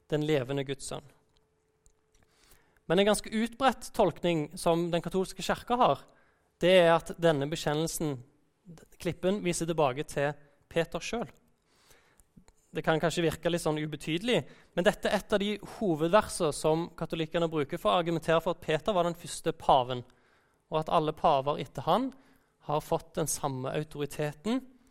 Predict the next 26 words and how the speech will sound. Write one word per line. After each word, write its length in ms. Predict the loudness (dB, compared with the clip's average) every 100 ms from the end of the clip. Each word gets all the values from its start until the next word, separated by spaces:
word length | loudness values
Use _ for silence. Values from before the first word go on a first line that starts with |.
| _ _ _ -20 _ _ _
fram 240 | 2 2 2
til 300 | 4 4 4 0
pave 200 | -2 0
Johannes 280 | 0 -2 -4
Paul 220 | -4 -2
den 100 | -2
andre. 300 | -4 -8 -12 -14 _ _ _ _ _ _ _ _ _ _ -20 -20 _ _ _ _ _ _ _ _ _ _ _ _ _ _ _ _ _
Så 140 | -4
du 60 | 4
kan 220 | 4 4 2
på 80 |
en 80 | 2
måte 160 | 2 2
snuble 360 | 0 2 2 0
litt 100 | 2
på 120 | 2
det 80 | 4
og 100 | 2
spørre, 320 | 2 2 2 -4 _ _ _ _ _ _ _ _ _ _
er 180 | 4 6
det 160 | 6 4 -2 -4
paven 480 | 6 6 6 4 4
eller 220 | 4 4
er 80 | 2
det 60 | 4
Jesus 600 | 4 2 0 -8 -10 -14